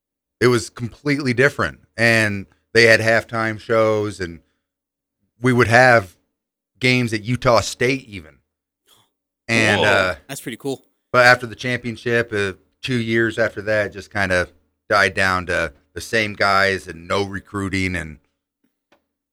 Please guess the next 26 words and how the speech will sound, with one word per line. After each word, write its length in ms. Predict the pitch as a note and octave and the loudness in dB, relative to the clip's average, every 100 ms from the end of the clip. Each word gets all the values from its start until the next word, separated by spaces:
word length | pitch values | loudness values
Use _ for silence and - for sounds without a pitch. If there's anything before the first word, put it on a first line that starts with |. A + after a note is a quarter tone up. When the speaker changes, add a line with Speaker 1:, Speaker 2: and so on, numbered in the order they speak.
| _ _ _ _ F#2+ | _ _ _ _ _
Speaker 1:
then 460 | A2+ A2 G#2+ G#2 G2 | 2 4 2 -2 0
I 140 | G#2 | 0
took 260 | - A#2 - | 2 -4 0
back 240 | G#2+ F#2+ | 2 4
over 260 | G#2+ G#2 G2+ | 2 2 2
about 240 | F#2+ G2 - | 2 0 0
four 200 | G#2+ G2+ | -2 0
years 320 | G#2 D#3 B2+ | 2 0 2
ago. 440 | A2+ A2 G#2+ G#2+ - _ _ _ _ _ _ _ _ _ _ _ _ G2+ | 4 4 4 2 -6 _ _ _ _ _ _ _ _ _ _ _ _ _
You 100 | C3 | -2
would 100 | A#2 | 2
go 100 | B2+ | 4
to 80 | A#2 | 4
a 80 | G2+ | 2
home 240 | A2 G#2+ | 0 -2
game, 300 | G#2+ B2+ A#2+ | -2 -2 0
there'd 180 | A2 A2 | 0 0
be, 80 | G#2 | 0
like, 300 | F#2+ F2+ - _ _ | 0 0 -4 _ _
fifty 280 | B2 - G2+ | -4 -2 -8
people 380 | G#2 A2 G2 F2+ | -6 -6 -6 -6
there. 380 | E2 D2+ C#2 - _ _ _ _ | -4 -4 -6 -10 _ _ _ _
And 640 | G#2+ G#2 G2+ F#2+ F2+ E2+ E2 _ _ _ | -4 -2 0 -2 -8 -18 _ _ _ _
I 140 | G2+ A2+ | 0 2
have 120 | G2+ | 2
been 380 | G2+ F#2+ F2+ | -2 -6 -10